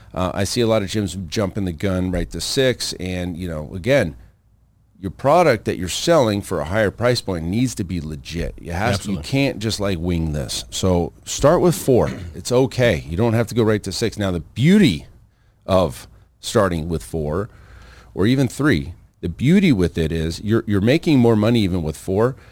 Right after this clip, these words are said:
Speaker 1: but as soon as you move into five, you just increase your capacity by twenty percent or twenty-five percent in this, in this, uh, equation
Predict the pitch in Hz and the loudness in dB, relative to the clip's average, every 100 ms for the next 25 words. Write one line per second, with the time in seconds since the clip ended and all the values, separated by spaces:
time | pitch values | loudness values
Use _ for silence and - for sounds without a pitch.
0 | - - 107 95 95 - - - 151 190 | -20 -8 -6 -2 -2 -2 0 4 6 6
1 | 196 147 151 135 135 135 120 110 - 123 | 2 2 4 6 4 4 0 -2 0 2
2 | 110 90 80 - - - - 101 110 120 | 2 2 -2 -6 -16 -20 -10 -4 -2 0
3 | 120 123 - 127 131 151 143 135 - 120 | 0 -2 0 0 0 -2 -2 -4 0 0
4 | 120 - 107 82 80 - 113 123 120 - | 0 -2 -4 -4 -6 -2 -2 -2 -4 -2
5 | 101 87 - 107 - 117 120 90 101 82 | -2 -2 -2 -2 2 2 2 -2 -2 -2
6 | 98 120 - 87 110 117 - 60 60 87 | -2 -4 -4 -2 0 -2 -6 -8 -8 -8
7 | - 92 80 | -4 -4 -2